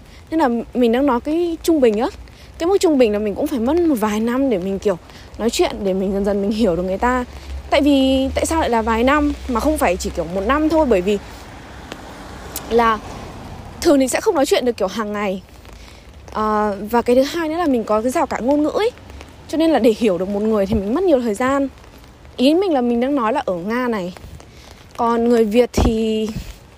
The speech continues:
mình cũng có bạn là người Việt thì, thì bạn thân nhất của mình ở đây bây giờ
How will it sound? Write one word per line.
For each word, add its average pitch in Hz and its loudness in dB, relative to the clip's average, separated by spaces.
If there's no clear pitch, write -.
mình 294 4
cũng 311 0
có 320 2
bạn 269 -2
là 254 -2
người 240 2
Việt 247 2
thì, 247 -4
thì 247 0
bạn - 0
thân 349 -4
nhất 453 -4
của 240 4
mình 214 0
ở 180 0
đây 269 2
bây 262 -2
giờ 208 2